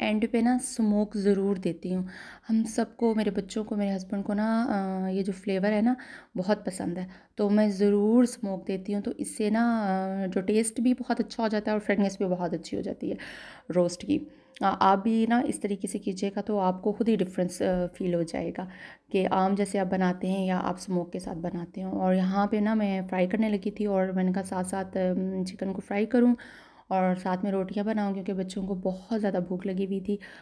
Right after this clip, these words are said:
वो कह रहे थे कि मम्मा जल्दी करें, क्योंकि उनकी ये चीज़ें उनकी फेवरेट होती हैं। और बस, अ,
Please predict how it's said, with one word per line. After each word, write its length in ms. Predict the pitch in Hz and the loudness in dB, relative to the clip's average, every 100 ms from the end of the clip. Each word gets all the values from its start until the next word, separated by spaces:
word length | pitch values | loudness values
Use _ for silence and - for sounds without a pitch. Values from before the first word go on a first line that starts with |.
| - - | -16 -6
वो 60 | |
कह 120 | 196 | 0
रहे 100 | 190 | 0
थे 80 | 190 | 0
कि 120 | 185 | -4
मम्मा 220 | 202 185 185 | -2 0 2
जल्दी 320 | 180 175 180 | 2 2 0
करें, 240 | 185 185 | 0 0
क्योंकि 400 | 185 247 285 233 - | 2 6 6 4 4
उनकी 240 | 262 262 | 4 6
ये 280 | 262 240 269 | 6 6 6
चीज़ें 280 | 277 254 269 | 6 6 6
उनकी 160 | 247 | 6
फेवरेट 440 | - 214 185 190 190 | 4 2 2 0 0
होती 300 | 180 190 185 | -4 -4 -4
हैं। 280 | 185 185 - _ _ | -2 -4 -12 _ _
और 200 | 196 196 | -2 0
बस, 320 | 185 202 - - | 2 2 0 -2
अ, 720 | - 104 196 175 175 - | 2 2 4 2 2 0